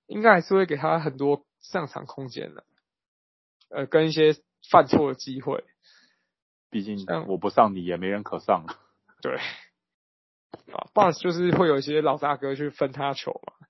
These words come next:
Speaker 1: 那 Sochan 可能就相对来说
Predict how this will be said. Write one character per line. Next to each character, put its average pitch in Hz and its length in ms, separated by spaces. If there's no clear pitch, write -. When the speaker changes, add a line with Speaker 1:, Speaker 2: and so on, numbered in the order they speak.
Speaker 1:
那 131 260
Sochan 143 460
可 - 180
能 131 140
就 156 280
相 214 360
对 233 200
来 143 160
说 175 460